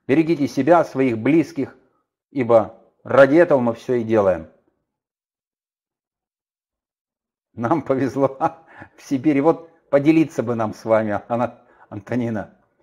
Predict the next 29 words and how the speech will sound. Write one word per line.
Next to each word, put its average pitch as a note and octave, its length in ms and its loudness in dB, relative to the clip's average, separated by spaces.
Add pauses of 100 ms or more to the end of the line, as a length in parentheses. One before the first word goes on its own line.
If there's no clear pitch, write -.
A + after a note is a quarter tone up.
(300)
Еще E3+ 280 4
раз, C#3+ 160 6
всего F3+ 240 4
доброго. C3+ 540 4 (680)
Так, D#3 280 0
э, - 40 -16
а, B2 440 4
еще B2+ 300 0
извиняюсь. C3 460 0 (240)
Когда C#3 580 -2
строить D3 640 -6
адресные C3 420 -6
проекты, C#3+ 380 -8
границы, A#2+ 520 -10
паспортный B2 760 -12
режим, A#2+ 360 -12 (200)
как A#2 200 -12
будет, C3 280 -8
например, A#2+ 400 -8
Россия, A#2+ 280 -12
Казахстан? A#2 540 -12 (380)
Э, C3 240 2
вы D#3 140 0
знаете, F3 520 0 (300)
это F3+ 560 -2
все, C#3+ 800 0
э, B2 40 -6
делается C3+ 480 -2
просто. C3+ 640 -4